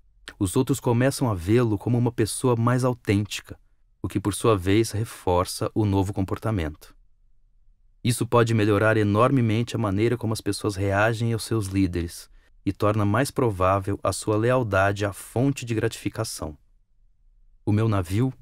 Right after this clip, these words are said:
a sua empresa, os seus colegas, a cultura que lhes dá um sentido e um objetivo à vida. Sem dúvida, a sua organização tem uma meta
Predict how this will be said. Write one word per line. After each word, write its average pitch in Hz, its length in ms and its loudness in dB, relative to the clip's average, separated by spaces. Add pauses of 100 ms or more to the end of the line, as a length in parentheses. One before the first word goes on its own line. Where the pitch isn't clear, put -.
(520)
a 85 60 -4
sua 90 200 -4
empresa, 98 600 0 (480)
os - 120 -4
seus - 160 -4
colegas, 90 800 0 (400)
a - 80 -2
cultura 143 640 2
que 104 120 -2
lhes 98 180 2
dá 101 100 0
um 107 100 0
sentido 110 840 -4
e 113 100 -2
um 113 80 2
objetivo 107 600 -2
à 107 40 0
vida. 78 400 -6 (1500)
Sem 175 260 0
dúvida, 127 520 0 (380)
a - 80 -2
sua - 180 0
organização 113 760 0
tem 110 160 0
uma 117 180 0
meta 110 440 -2